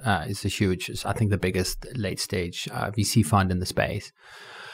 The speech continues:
And sort of in Europe, we not quite yet have these sort of typical venture entrepreneur coming in, which I would say, right, fifty, sixty percent software, but a lot of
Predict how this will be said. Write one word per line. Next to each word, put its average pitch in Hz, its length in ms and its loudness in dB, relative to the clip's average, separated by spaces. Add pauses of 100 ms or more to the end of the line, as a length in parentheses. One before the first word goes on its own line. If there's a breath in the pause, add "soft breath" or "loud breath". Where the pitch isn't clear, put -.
(160 loud breath)
And 110 240 6
sort 117 100 10
of 113 120 10
in 117 80 12
Europe, 117 340 10
we 113 160 10
not 110 460 8 (440)
quite - 400 4
yet 98 220 6
have - 400 4
these 95 240 2
sort - 160 4
of 87 300 0 (160)
typical 101 720 6 (280)
venture 98 640 6
entrepreneur 90 540 2
coming 87 320 2
in, 82 160 -2
which - 400 -6
I - 60 -6
would 90 120 -4
say, - 260 0
right, 87 220 0
fifty, - 300 -2
sixty - 320 -2
percent - 300 -2
software, 104 460 8
but 87 120 4
a 87 80 6
lot 78 220 6
of 78 180 -4